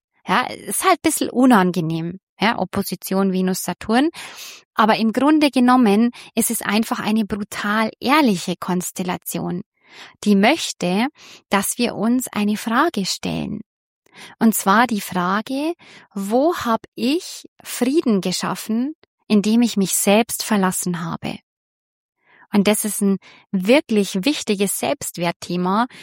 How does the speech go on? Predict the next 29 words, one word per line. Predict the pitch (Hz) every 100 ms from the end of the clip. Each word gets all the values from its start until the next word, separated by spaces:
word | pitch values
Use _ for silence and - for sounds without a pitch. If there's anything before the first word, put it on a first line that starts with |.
| -
was | 190 202 -
da | 185 202 247
grad | 226 226 - -
hochploppen | 240 - 196 170 175 170
kann. | - 165 175 _ _ _ _ _
Und | - 208 196 190 - _ _ -
Venus | 202 226 262
in | 226
Opposition | 196 196 202 202 - - 202 220
zu | 190
Saturn | 180 175 - 220 247 202
will, | 220 233
dass | 196 -
wir | 135
uns | 190
eben | - 190 180
genau | 175 175 180 208 269 - - -
mit | 190 - 214
dieser | 233 233 233 226
Frage | - 180 180 180 180
beschäftigen. | - 180 - 180 - 180 - - - _ _ _
Das | 196 190
ist | 233 -
mal | 226 226 -
Punkt | 214 202 -
Nummer | 202 196 202
eins. | 196 170 170 - - - - - -
Stellt | - 202 214 277 320
euch | 262